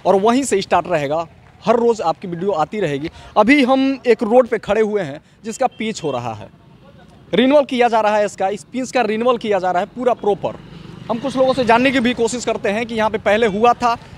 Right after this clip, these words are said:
या नहीं हुआ था। आप देख सकते हैं कि इतना यहाँ से side में आप देखते हैं तो दो inch भी नहीं होगा, एक inch, और यहाँ पे side में किया जा रहा है एक तरफ से।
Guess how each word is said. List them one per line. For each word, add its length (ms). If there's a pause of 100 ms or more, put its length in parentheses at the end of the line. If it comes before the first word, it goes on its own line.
या 60
नहीं 180
हुआ 220
था। 220 (220)
आप 100
देख 160
सकते 260
हैं 180
कि 120
इतना 520 (680)
यहाँ 280
से 140
side 300
में 160
आप 180
देखते 300
हैं 100
तो 100
दो 300
inch 320
भी 160
नहीं 240
होगा, 240
एक 240
inch, 220 (280)
और 120
यहाँ 200
पे 320 (480)
side 300
में 260
किया 260
जा 140
रहा 100
है 80
एक 220
तरफ 220
से। 180